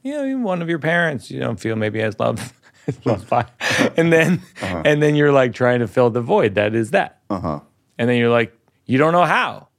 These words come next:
Speaker 1: And so one of the ways is just trying really hard by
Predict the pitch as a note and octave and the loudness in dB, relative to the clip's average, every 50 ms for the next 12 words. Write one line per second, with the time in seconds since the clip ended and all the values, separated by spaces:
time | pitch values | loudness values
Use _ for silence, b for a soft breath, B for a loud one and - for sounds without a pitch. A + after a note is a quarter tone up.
0 | _ _ A2 G#2+ - - B2+ B2 A#2+ G#2+ G#2 A2 B2+ D3+ E3+ D3 A2 A#2 G#2+ G#2 | _ _ -8 -8 -2 0 2 2 2 2 2 0 2 2 0 0 0 0 2 2
1 | G#2 G2+ G#2+ A#2 B2 B2 A#2+ G#2 G2 G2+ G2 - _ - - G2+ G#2 A#2+ C3+ C#3+ | 2 2 0 0 -2 -2 -6 -8 -10 -12 -14 -14 _ -8 -6 -4 -2 -2 -2 -2
2 | C#3+ C#3 D3 D#3 D#3 D#3 D3+ C3 C3 C#3+ D3+ D#3+ F3 F3 D3 A#2 G2+ A#2+ A#2+ A#2+ | -2 0 0 0 0 0 0 2 2 2 2 2 2 0 -4 -4 -2 -2 0 0
3 | B2 B2 B2 B2+ B2+ B2+ A#2+ | 0 0 0 0 -2 -4 -6